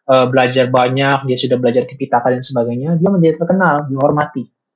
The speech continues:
Tetapi setelah dia menjadi terkenal, dia menjadi lupa diri. Menjadi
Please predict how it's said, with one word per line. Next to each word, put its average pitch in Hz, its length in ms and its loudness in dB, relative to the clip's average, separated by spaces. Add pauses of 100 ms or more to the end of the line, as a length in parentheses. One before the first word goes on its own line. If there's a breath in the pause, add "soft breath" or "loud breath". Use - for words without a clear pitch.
(420)
Tetapi 160 240 2
setelah 175 320 2
dia 147 120 2
menjadi 139 320 2
terkenal, 139 360 0
dia 190 160 4
menjadi 147 320 2
lupa 160 240 0
diri. 147 400 -2 (360)
Menjadi 139 200 0